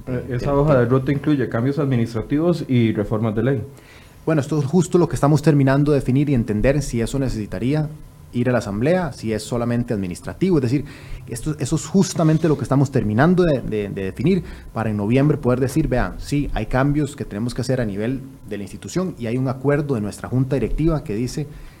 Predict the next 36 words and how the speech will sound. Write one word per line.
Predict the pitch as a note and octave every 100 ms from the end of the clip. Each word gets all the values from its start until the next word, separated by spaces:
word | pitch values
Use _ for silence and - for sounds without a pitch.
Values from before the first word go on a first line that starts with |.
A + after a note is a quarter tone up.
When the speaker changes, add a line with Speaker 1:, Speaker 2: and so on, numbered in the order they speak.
| -
Speaker 1:
queremos | B2 B2+ C#3
saber | C#3+ C3
cuál | C3+ C3+
es |
el | C3
resultado | B2 A2+ G2+ - C#3 D#3+
de | C3+
este | D3+
proceso | C#3 A#2+ E3 - F3
para | - G2
ver | A2
qué | -
decisiones | B2 A#2 A2 A#2+ B2
se | G2+
toman | - C3+ F3+ D#3+
a | G#2
nivel | G#2 A#2
administrativo". | C#3+ D3 D3+ D#3 F#3+ G3+ - - - - - -
Y |
a | C#3+
la | F#3
vez | E3+ F3 -
también | B2+ B2 C#3
hemos | D3 D3+
ido | D3
conversando | D#3 E3+ E3 E3 E3 E3+
con, | - D#3 F3 D#3 - - - - - - -
con | B2+
diputados | C3+ C#3+ E3 D#3+ D#3+ D#3+
y |
diputadas | F#3 F3+ - F3+ F#3 -
para | - A#2
decirles, | G#2+ C#3 C3
"Bueno, | C#3 C#3
si | -
al | G2+